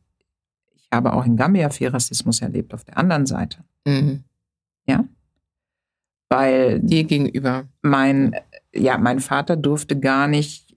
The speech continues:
Speaker 1: nach Hause fahren, weil er eine weiße Frau hatte.
Speaker 2: Mhm.
Speaker 1: Seine Mutter hat gesagt, nein, er ist erst zum ersten Mal, wir sind zum ersten Mal in Gambia gewesen,
Speaker 2: Mhm.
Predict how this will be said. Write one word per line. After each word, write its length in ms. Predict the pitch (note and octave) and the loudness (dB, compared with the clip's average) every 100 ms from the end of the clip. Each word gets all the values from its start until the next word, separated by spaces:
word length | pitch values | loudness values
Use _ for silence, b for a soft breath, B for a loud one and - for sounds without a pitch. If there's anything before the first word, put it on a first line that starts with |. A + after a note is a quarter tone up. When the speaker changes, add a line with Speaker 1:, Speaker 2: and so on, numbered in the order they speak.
| - | -2
Speaker 1:
nach 280 | - C3+ - | 0 0 0
Hause 280 | C3+ F#3+ F#3 | 0 2 0
fahren, 380 | - C#3+ D3 C#3 | 0 0 2 0
weil 100 | C#3 | 2
er 60 | |
eine 200 | C#3+ C3+ | 0 0
weiße 600 | C3+ D3+ D#3+ - C3+ C3 - | 0 0 -2 -4 -4 -4 -6
Frau 360 | - - F#3 F#3 | -8 -2 0 0
hatte. 320 | B2 - B2+ | -2 0 0
Speaker 2:
Mhm. 40 | |
Speaker 1:
Seine 200 | C#3 B2+ C3+ | 2 2 2
Mutter 320 | C#3 C#3 D3 | 2 0 -2
hat 180 | C3+ - | -4 -4
gesagt, 480 | C3 C3 C3 - | -2 -2 -2 -4
nein, 300 | D3 E3 C#3 | -2 0 2
er 80 | C3 | 2
ist 100 | C3 | 0
erst 460 | - C3 D3+ F3 - | -2 -2 -2 -2 -4
zum 120 | D3 | -2
ersten 300 | C3+ C#3+ D3+ | 0 -2 -2
Mal, 140 | C#3 | 0
wir 60 | C3+ | 0
sind 200 | C#3 C#3 | 0 -2
zum 120 | C#3+ | 0
ersten 260 | - C#3+ C3 | -2 -2 -2
Mal 80 | B2+ | 0
in 80 | |
Gambia 340 | B2 D3 D3 C3 | 2 2 2 2
gewesen, 500 | B2+ B2 C3 B2+ B2 | 0 0 0 -2 -2
Speaker 2:
Mhm. 460 | C#3+ C#3 C3+ C3+ | 0 0 0 -2